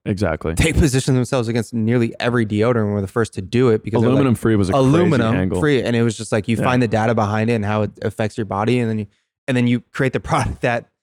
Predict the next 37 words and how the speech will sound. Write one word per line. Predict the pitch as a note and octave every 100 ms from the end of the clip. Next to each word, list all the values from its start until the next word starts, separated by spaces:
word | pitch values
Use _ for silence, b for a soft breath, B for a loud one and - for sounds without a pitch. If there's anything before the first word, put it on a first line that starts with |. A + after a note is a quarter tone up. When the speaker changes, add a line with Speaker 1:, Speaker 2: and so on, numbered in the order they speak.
| _ -
Speaker 2:
then | B2+
removes | B2 A2 A#2 B2+ B2+
that | B2 A#2+ -
problem. | A2+ C3+ D3 B2
It's | A2
like, | G2+ _ _ _ _
"Well, | G2
this | A2 B2
is | A2
now | G#2 G#2+
my | G#2+
favorite, | G2+ G#2+ A2 A#2+ _ _ -
Speaker 1:
Yeah. | G#2+
Speaker 2:
favorite | F#2+ A#2
deodorant." | C#3+ F3 A2 F#2 B2
Speaker 1:
And | B2+
the |
crazy | - D#3+ G3
thing | - A#2
about | G#2 G2+ F#2+ - -
Native | G2 G2+ G#2 F#2+ - _ -
is, | A2 G2+ F#2 F#2 G2+
uh, | F#2 F2+ - -
I | G#2+
was, | G#2+ -
I | A2
was | -
talking | A2 G2+
to | F#2
somebody | F#2+ G2+
about | F#2+ F#2+ F#2
this | F#2
at | F#2+
your | G2
event | E2+ G2+ -
last | A2+ G2+ F#2
night, | E2+ E2+